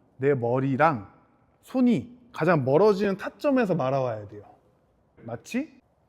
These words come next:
뱉어냈다가 다시 감아온 듯한 느낌이어야지, 이거를 뱉지도 않고 애초에 말아버리면 안 된다라는 거예요. 정리해서 말씀드리면,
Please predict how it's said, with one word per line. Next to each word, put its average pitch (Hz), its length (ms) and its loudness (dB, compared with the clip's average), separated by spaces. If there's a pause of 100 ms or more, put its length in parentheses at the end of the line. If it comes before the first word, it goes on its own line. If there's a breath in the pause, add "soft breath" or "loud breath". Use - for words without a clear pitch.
(140)
뱉어냈다가 151 1080 0
다시 214 320 -6
감아온 202 600 0
듯한 165 300 -6
느낌이어야지, 123 840 -8 (320)
이거를 151 600 0
뱉지도 208 440 2
않고 147 440 4
애초에 175 380 2
말아버리면 180 640 4
안 113 120 -8
된다라는 123 480 -6
거예요. 98 160 -20 (640)
정리해서 190 480 4
말씀드리면, 127 680 0